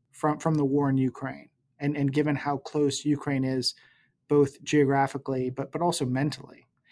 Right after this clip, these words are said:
And, and so for those reasons, that is the, the main driver of the increase, again, in, in the number of,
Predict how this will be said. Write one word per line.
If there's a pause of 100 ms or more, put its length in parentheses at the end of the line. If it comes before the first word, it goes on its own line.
(340)
And,
and
so
for
those
reasons,
that
is
the,
the
main
driver
of
the
increase,
again,
in,
in
the
number
of,